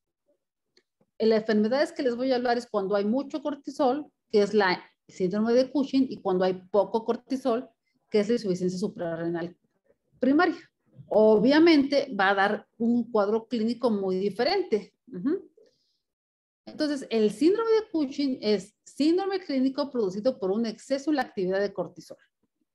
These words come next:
Ahora, hay dos tipos de síndrome de Cushing, un exógeno y un endógeno. El exógeno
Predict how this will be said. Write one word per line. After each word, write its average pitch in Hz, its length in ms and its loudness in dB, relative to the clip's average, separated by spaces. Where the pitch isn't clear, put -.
Ahora, 185 580 -2
hay 339 200 2
dos 381 200 -2
tipos 262 300 -4
de 233 80 -2
síndrome 196 380 -8
de 233 140 -4
Cushing, 320 460 -8
un 262 220 6
exógeno 254 880 2
y 202 120 0
un 170 180 2
endógeno. 240 720 0
El 262 220 4
exógeno 359 760 2